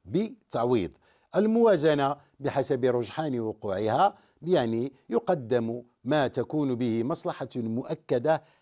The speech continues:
على ما يؤدي إلى مفسدة راجحة. إذن نحتفظ من كل ما قلناه في هذا الدرس أن ترتيب المقاصد هو للموازنة والمفاضلة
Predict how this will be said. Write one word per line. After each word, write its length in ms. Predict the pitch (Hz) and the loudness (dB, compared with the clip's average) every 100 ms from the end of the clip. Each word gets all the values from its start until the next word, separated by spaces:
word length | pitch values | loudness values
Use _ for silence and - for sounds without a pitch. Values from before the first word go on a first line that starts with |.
| - | -2
على 340 | 117 113 107 | 0 2 2
ما 120 | 101 | 0
يؤدي 680 | 104 107 135 110 90 110 110 | -2 -4 -6 -10 -8 -8 -6
إلى 180 | 101 95 | -4 -4
مفسدة 800 | 117 135 110 98 95 - 113 104 - _ - | -4 -8 -10 -6 -6 -6 -6 -8 -14 _ -6
راجحة. 640 | 107 98 85 80 76 64 _ _ _ _ _ _ _ _ - | -2 0 -2 -8 -10 -18 _ _ _ _ _ _ _ _ -10
إذن 380 | 175 220 156 82 - - | 0 2 2 -2 -10 -14
نحتفظ 480 | 139 - 262 185 120 85 | -8 0 0 2 -2 -6
من 140 | 123 135 | -8 -6
كل 520 | 139 156 143 139 139 - | -4 -4 -2 -2 -4 -6
ما 340 | 123 131 127 - _ _ _ _ _ _ _ _ _ - | -2 0 0 -6 _ _ _ _ _ _ _ _ _ -6
قلناه 400 | 117 143 185 92 | -2 2 2 0
في 260 | - 110 | -4 -2
هذا 200 | 101 98 | -2 0
الدرس 440 | 95 107 196 - - _ _ - | -2 0 0 0 -8 _ _ -8
أن 320 | 175 165 135 - _ - | -2 -2 -2 -6 _ -6
ترتيب 360 | 139 170 240 | -4 -2 -2
المقاصد 680 | 233 202 185 170 156 156 147 - _ - | 0 -2 0 0 0 -2 -4 -8 _ -4
هو 160 | 151 160 | 2 4
للموازنة 1080 | 151 151 147 151 165 196 208 208 214 220 - _ _ - | 2 0 -2 -2 2 2 2 0 -4 -8 -16 _ _ -4
والمفاضلة 1000 | 131 151 147 147 - 156 151 185 214 214 | 2 2 4 2 2 4 4 4 2 0